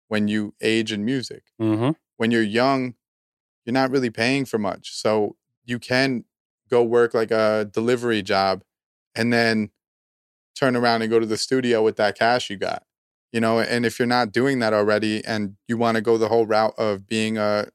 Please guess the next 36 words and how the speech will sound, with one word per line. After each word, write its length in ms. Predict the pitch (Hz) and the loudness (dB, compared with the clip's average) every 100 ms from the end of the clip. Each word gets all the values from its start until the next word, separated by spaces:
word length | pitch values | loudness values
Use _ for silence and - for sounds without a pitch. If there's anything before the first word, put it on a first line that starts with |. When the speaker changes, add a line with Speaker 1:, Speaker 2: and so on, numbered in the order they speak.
| - | -8
Speaker 1:
home 240 | 123 117 | -4 -4
studio 420 | - 123 117 117 | -4 -2 0 0
musician, 640 | 110 107 107 127 - 107 110 _ _ _ _ | 0 -4 -4 -4 -4 -10 -12 _ _ _ _
that's 160 | 110 107 | -2 -2
fine. 520 | - 123 143 120 110 _ _ _ | 0 2 2 0 -4 _ _ _
But 100 | 113 | 0
if 180 | 110 - | 0 -2
you 100 | 113 | -8
don't 340 | 117 117 123 - _ _ _ | -2 0 0 -4 _ _ _
know 220 | 110 120 | 0 0
how 180 | 117 120 | 2 0
to 120 | 107 | 0
mix 460 | 98 107 156 - 123 | -2 -2 -2 -2 -4
or 80 | |
you 160 | 110 110 | -2 -2
don't 240 | 113 123 117 | 0 -2 0
really 220 | 120 117 | 0 2
have 400 | 113 120 110 - _ _ _ _ _ | 2 2 0 -4 _ _ _ _ _
a, 80 | 110 | -4
a 120 | - 117 | 0 -2
grasp 540 | 110 113 123 127 - | 2 4 4 0 -2
of 280 | 113 107 101 - _ _ _ _ | 0 0 -6 -20 _ _ _ _
production, 720 | 117 107 120 - 110 107 113 _ _ _ _ _ _ | 0 2 0 -2 -4 -4 -10 _ _ _ _ _ _
then 260 | 123 117 107 | 0 0 -2
it 140 | 117 | -6
might 220 | 113 123 110 | 0 -2 0
benefit 440 | 123 151 - 123 | 0 0 -2 -6
you 180 | 104 104 | -4 -6
to 100 | 101 | -4
take 240 | 127 113 | -2 0
that 180 | 110 104 | 0 -2
cash 340 | - 113 104 | 0 0 0
you 60 | 113 | -2
made 180 | 110 107 | -2 -2
at 100 | 104 | 0
your, 300 | 107 104 | 2 2